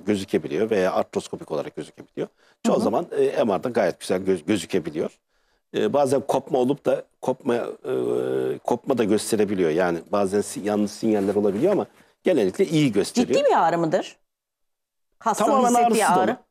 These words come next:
Speaker 2: Ağrısız da mı
Speaker 1: Tamamen
Speaker 2: olabiliyor?
Speaker 1: ağrısız da olabilir.
Speaker 2: Öyle mi?
Speaker 1: Yani
Speaker 2: He.
Speaker 1: kopar. E, eğer
Speaker 2: Anlamaz.
Speaker 1: siz de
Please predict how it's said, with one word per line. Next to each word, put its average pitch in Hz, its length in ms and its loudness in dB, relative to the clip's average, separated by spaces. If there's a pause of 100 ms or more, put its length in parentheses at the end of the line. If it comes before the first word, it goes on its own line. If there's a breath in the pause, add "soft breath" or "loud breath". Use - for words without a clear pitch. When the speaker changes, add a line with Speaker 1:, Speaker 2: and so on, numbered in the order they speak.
(140)
Speaker 2:
Ağrısız 226 480 0
da 370 80 2
mı 233 80 4
Speaker 1:
Tamamen 196 180 4
Speaker 2:
olabiliyor? 165 280 4
Speaker 1:
ağrısız 170 360 2
da 120 60 4
olabilir. 87 300 0
Speaker 2:
Öyle - 140 2
mi? - 60 2
Speaker 1:
Yani - 180 4
Speaker 2:
He. - 120 0
Speaker 1:
kopar. 190 440 0
E, 147 340 0 (120)
eğer 156 220 4
Speaker 2:
Anlamaz. 175 200 2
Speaker 1:
siz 131 80 2
de 131 200 2